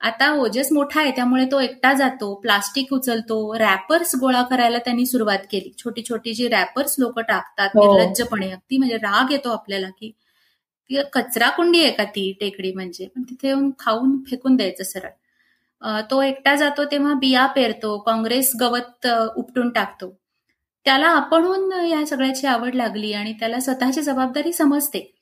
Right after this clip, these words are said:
Speaker 1: त्यांनी रॅपर्समधून येणारे चॉकलेट्स खाणं पूर्ण बंद केलंय आणि सॉफ्ट
Speaker 2: ओ.
Speaker 1: ड्रिंक्स तो अजिबात पीत नाही, हात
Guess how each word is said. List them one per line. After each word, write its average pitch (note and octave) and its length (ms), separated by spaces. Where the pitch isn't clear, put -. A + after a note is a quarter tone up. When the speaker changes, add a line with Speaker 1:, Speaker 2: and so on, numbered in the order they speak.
Speaker 1:
त्यांनी C4 400
रॅपर्समधून D4 880
येणारे C4+ 360
चॉकलेट्स C#4 640
खाणं C4 240
पूर्ण D4 320
बंद C#4+ 300
केलंय C#4+ 340
आणि A#3+ 280
सॉफ्ट A3 360
Speaker 2:
ओ. A3+ 40
Speaker 1:
ड्रिंक्स A3 360
तो E4+ 60
अजिबात C#4 520
पीत C#4+ 160
नाही, C4 140
हात A#3+ 220